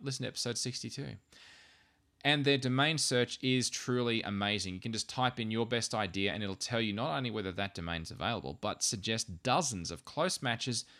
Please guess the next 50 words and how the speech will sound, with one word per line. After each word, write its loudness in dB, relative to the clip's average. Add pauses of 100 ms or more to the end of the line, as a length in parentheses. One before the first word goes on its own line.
(140)
that 0
might 2
be 2
just -2
as -2
good 0
or 0
even -2
better 2
than 0
your -2
original -6
suggestion. -4 (400)
Sometimes 0
people -6
sign 2
up -4
for -6
different -2
hosting -2
services -2
that 0
offer 0
a -2
free -4
domain -2
name -4
as -4
part 0
of 0
the -6
deal, -2 (280)
but -2
make 0
sure -2
you 0
read -2
that -4
fine -2
print -10
because -8 (100)
often 2
they'll 0
charge -2
a -10
mint -4 (240)
to -10
transfer -2
your 2
domain -2